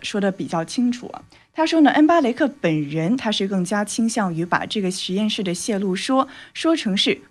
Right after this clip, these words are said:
不太可能，就是 unlikely，但是最后是妥协了，报告中出来这个类别是变成了极不可能，extremely unlikely。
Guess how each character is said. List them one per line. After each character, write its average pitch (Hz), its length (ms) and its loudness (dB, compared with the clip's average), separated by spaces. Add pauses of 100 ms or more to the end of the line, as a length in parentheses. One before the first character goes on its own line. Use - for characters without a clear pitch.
不 196 220 0
太 339 320 -2
可 190 280 -2
能， 147 220 0
就 208 100 -6
是 190 120 -6
unlikely， 226 800 -2 (280)
但 320 100 4
是 311 140 4
最 254 260 2
后 262 220 0
是 208 140 0
妥 - 340 -6
协 165 320 -6
了， 214 260 4
报 202 160 4
告 185 220 2
中 240 260 0
出 269 180 -4
来 214 140 4
这 185 120 -2
个 190 80 -2
类 214 200 0
别 170 200 -2
是 185 120 -4
变 185 220 -2
成 175 220 -6
了 175 120 0 (260)
极 190 280 -2
不 302 240 0
可 - 200 -6
能， 156 300 -2
extremely 277 840 2
unlikely。 180 640 -6